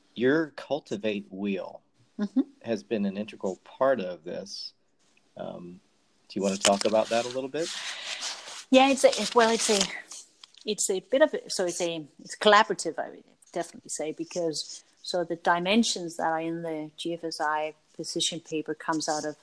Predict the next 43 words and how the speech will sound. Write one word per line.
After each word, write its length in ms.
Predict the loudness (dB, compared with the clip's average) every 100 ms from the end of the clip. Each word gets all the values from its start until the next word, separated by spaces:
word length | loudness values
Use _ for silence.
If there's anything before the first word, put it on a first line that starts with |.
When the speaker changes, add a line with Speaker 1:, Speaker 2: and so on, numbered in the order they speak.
| -10
Speaker 2:
um, 360 | -8 -8 -10 -12 -14 -20 -20 _ _
the 120 | -6 -6
P 260 | -4 -2
H 160 | 0 0
D 120 | -2
work 320 | -4 -8 -10
that 140 | -12 -10
I 100 | -8
did 220 | -8 -10 -16 _ _ -6
at 180 | -4 -4
Speaker 1:
Mm-hmm. 100 | -4
Speaker 2:
University 420 | -2 -2 -2 -4
of 80 | -2
Guelph. 420 | -4 -4 -8 -20 -20 _ _ _ _
But 140 | 2
then 240 | 6 6 6
the 140 | 2
group 480 | 2 6 10 10 6 -2
really 580 | 4 6 6 6 0 -2
went 280 | -4 -2 -4
to 120 | -4
town 540 | -2 0 0 -2 -6 -12 _ _
to 240 | -6 -4 -2
define 720 | -2 2 4 4 4 -2 -6 -8
in 220 | -4 0
that 260 | 2 2 2
wheel. 280 | 2 4 2
There's 320 | -2 -8 -8
a 80 | -8
number 320 | -10 -16 -16
of 80 | -10
sub 300 | -4 0 0 -2 _
dimensions, 680 | -2 0 -2 -4 -6 -8 -8
which, 400 | -6 -6 -6 -8 -10
uh, 140 | -12 -14 -14
is 140 | -14
the 120 | -12
next 400 | -8 -8 -4 -4 -2
level 280 | -4 -4
out 180 | -4 -4 -6
on 180 | -10
that 180 | -10 -10
wheel. 360 | -8 -6 -6